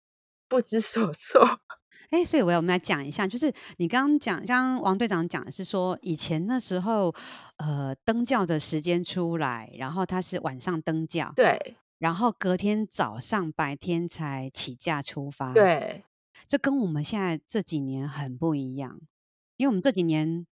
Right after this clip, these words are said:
Speaker 2: 都是晚上，诶，子夜时，时分，然后准备登轿，可能过了两三个小时以后，就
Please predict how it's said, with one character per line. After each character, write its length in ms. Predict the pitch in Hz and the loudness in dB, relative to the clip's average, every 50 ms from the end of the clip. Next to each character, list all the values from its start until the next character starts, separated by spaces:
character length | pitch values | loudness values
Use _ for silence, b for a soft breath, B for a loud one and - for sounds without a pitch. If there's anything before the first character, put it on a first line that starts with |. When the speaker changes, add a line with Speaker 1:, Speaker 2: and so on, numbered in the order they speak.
| _ _ _ _ _ _ _ | _ _ _ _ _ _ _
Speaker 2:
都 100 | - 262 | 0 0
是 380 | 262 - 330 330 302 269 226 185 | 2 4 4 6 6 6 4 4
晚 340 | 196 185 190 185 190 208 190 | 4 4 4 4 4 0 -2
上， 460 | - - 302 294 277 262 240 226 - B B B B B B B | 0 2 2 2 2 0 -2 -4 -6 B B B B B B B
诶， 600 | - 185 175 165 165 160 165 160 160 185 165 - 175 - | -2 0 0 2 2 0 0 -2 -4 -6 -8 -10 -12 -14
子 300 | - - 185 165 156 165 | -12 -8 -6 -4 -4 -2
夜 300 | 208 240 247 220 196 185 | -2 0 2 2 2 2
时， 320 | 170 - - 175 156 175 | 0 -2 -2 -2 -2 -2
时 400 | 175 - - - - - 170 175 | -4 -6 -10 -10 -6 -4 -2 -2
分， 280 | 175 - 202 190 180 180 | 0 2 2 2 2 2
然 160 | 175 160 160 | -2 -2 -2
后 240 | 180 214 202 190 175 B B B B B - | 0 0 0 0 0 B B B B B -2
准 180 | 170 151 151 | -2 0 4
备 140 | 180 202 190 | 4 4 4
登 260 | - 196 190 185 190 | 4 2 0 0 2
轿， 220 | 190 214 190 170 170 | 2 2 2 2 2
可 140 | - 175 | 0 0
能 140 | 156 151 156 160 | 0 0 -2 0
过 200 | - 208 202 185 | 2 2 4 4
了 200 | 175 165 160 156 | 4 4 2 2
两 200 | 156 143 135 135 | 2 0 -2 -4
三 220 | 135 - 175 175 | -4 -2 -2 0
个 100 | 175 170 | 0 0
小 220 | 160 175 147 135 139 | 0 0 0 -2 -2
时 160 | - - 147 | -4 -4 -4
以 100 | 135 143 | -4 -4
后， 240 | 127 160 170 160 151 | -4 -4 -4 -2 -2
就 380 | - 180 170 160 156 147 143 | 0 0 0 0 0 -2 -6